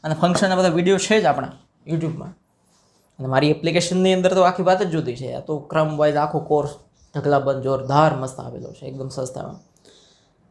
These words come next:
તો તમે એપ્લિકેશન ડાઉનલોડ કરીને કોર્સે ખરીદી શકો.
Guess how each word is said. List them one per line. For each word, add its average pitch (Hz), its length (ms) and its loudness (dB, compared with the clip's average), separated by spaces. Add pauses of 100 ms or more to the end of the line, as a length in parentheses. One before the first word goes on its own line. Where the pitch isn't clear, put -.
(180)
તો 147 120 -2
તમે 156 160 2
એપ્લિકેશન 165 460 2
ડાઉનલોડ 170 440 4
કરીને 175 260 2
કોર્સે 175 320 2
ખરીદી 143 380 -4
શકો. - 240 -18